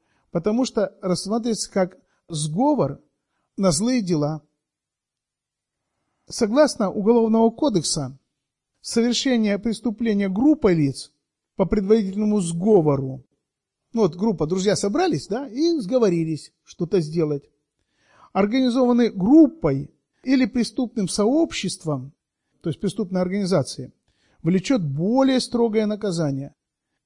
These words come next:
То есть, если один совершил преступление, то один срок, если даже вдвоём по сговору, уже совсем другой срок идёт,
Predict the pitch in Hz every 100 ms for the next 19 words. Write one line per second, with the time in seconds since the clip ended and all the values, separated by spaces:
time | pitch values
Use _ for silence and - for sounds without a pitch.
0 | _ _ _ _ _ 220 208 220 - 233
1 | 214 214 302 285 - - 190 180 165 -
2 | 165 170 160 156 143 143 - _ _ 190
3 | 160 180 156 240 269 - 277 269 - _
4 | _ _ 196 220 220 190 - _ _ 170
5 | 214 180 180 156 185 240 226 156 135 -
6 | 170 156 170 311 240 156 135 - _ 170
7 | 175 180 180 - 285 190 175 240 233 180
8 | 175 175 170 165